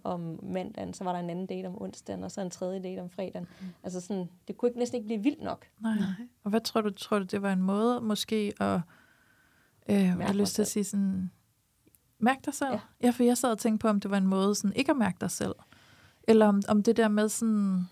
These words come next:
Speaker 3: fordi det, det lyder jo som om, du har gerne vil, vil lave noget rabalder, ikke? Altså
Speaker 1: Jo.
Speaker 3: sådan på en eller anden måde. Så ja, måske er det for at mærke sig selv. Men hvad har egentlig været årsagen til, at du ikke kunne mærke dig selv, ikke? Så det måske går lidt i hånd i hånd.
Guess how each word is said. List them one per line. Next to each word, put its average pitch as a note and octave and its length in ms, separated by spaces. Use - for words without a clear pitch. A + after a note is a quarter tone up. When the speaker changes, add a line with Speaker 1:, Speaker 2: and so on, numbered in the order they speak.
Speaker 3:
fordi G#3 220
det, G#3+ 260
det A#3 100
lyder C4+ 220
jo A#3 80
som A3+ 160
om, G#3+ 140
du A3 60
har G#3+ 80
gerne A3 200
vil, B3 200
vil G#3 400
lave G3+ 180
noget A3+ 160
rabalder, F#3+ 380
ikke? B3 200
Altså G3+ 180
Speaker 1:
Jo. G#3+ 40
Speaker 3:
sådan G#3 260
på G#3+ 120
en B3+ 120
eller A3 140
anden G3 120
måde. G3 280
Så G#3+ 140
ja, A3 240
måske A#3+ 300
er B3 60
det A3+ 80
for B3 120
at A3+ 60
mærke G#3 280
sig A#3+ 100
selv. A3+ 300
Men G#3 520
hvad A3+ 220
har B3 140
egentlig G#3+ 260
været G3 140
årsagen G#3 380
til, - 100
at - 20
du G3 100
ikke - 140
kunne - 200
mærke F#3+ 260
dig F#3 100
selv, G3 280
ikke? G#3+ 120
Så - 80
det G#3+ 120
måske G#3+ 260
går G#3 140
lidt G#3 200
i - 20
hånd A#3 300
i A3 40
hånd. A3+ 200